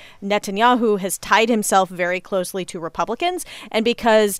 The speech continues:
uh, more liberal Democrats have also connected themselves to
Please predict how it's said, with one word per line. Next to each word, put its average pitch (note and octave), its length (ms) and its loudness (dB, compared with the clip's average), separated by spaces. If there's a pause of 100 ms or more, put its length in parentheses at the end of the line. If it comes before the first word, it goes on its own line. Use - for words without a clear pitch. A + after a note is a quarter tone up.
(180)
uh, F#3 280 0
more G3+ 640 2
liberal G3+ 460 -2
Democrats G3+ 800 2
have G3+ 160 -4
also F#3+ 320 -2
connected F3+ 460 -4
themselves F#3 600 -2
to F3+ 420 -4